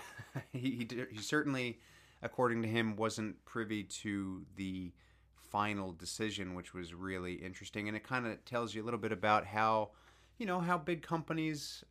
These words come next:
actually work. You know, he's the C E O, he's the founder, but that doesn't necessarily mean that he is going to be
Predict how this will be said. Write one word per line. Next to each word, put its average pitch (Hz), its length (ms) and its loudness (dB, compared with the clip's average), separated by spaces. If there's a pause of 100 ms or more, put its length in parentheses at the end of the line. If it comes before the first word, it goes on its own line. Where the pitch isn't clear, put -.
(160)
actually 135 420 -2
work. 139 400 -2 (240)
You 98 80 -8
know, 110 120 -4
he's 117 200 -6
the - 60 -10
C 117 400 -2
E 113 60 2
O, 127 160 2
he's 104 140 -4
the 101 100 -10
founder, 120 400 2
but 85 140 -8
that 98 120 -2
doesn't 107 220 -2
necessarily 110 480 -2
mean 107 240 -2
that 95 180 -4
he 101 160 0
is 92 160 -4
going 98 280 -4
to 101 120 -2
be 98 440 4